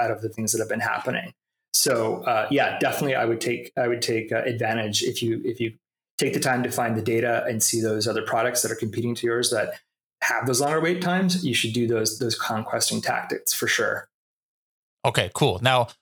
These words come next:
Speaker 2: another thing I've been seeing in the Facebook groups lately, you know, for those who don't know, Helium ten users and the A-, Amazon F B A High Rollers Facebook groups have combined about a hundred thousand, uh, users on there. And a lot of those users are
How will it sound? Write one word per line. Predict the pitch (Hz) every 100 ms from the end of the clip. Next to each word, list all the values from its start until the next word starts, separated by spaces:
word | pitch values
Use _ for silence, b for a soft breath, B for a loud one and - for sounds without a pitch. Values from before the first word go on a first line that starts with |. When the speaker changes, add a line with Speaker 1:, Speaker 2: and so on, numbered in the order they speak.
| -
Speaker 2:
another | 139 151 170
thing | 170 151
I've | 143
been | 139
seeing | 135 139
in | 139
the | 117
Facebook | 127 123 - 110
groups | 127 123 -
lately, | 117 117
you | 117 113 - _ -
know, |
for | 101 120
those | 120
who | 123
don't | 117
know, | 117
Helium | 110 139 135 120
ten | 135 113
users | 107 127 117 123 110 - -
and | 110 104 101
the | 98 98
A-, | - 113 -
Amazon | 117 117 107 107
F | 117 -
B | 110 107
A |
High | 110 113
Rollers | 117 107 104 -
Facebook | 120 113 - 107
groups | 104 101 -
have | 120 107 98
combined | - 107 101 113
about | 107 101 98
a |
hundred | 135 127 110
thousand, | 110 113 104 98 98 -
uh, | 98 92
users | 143 190 117
on | 104 101
there. | 101
And | 101
a | 110
lot | 113 117 175
of | 196
those | 175 131
users | 123 123 117
are | 113 117 107 95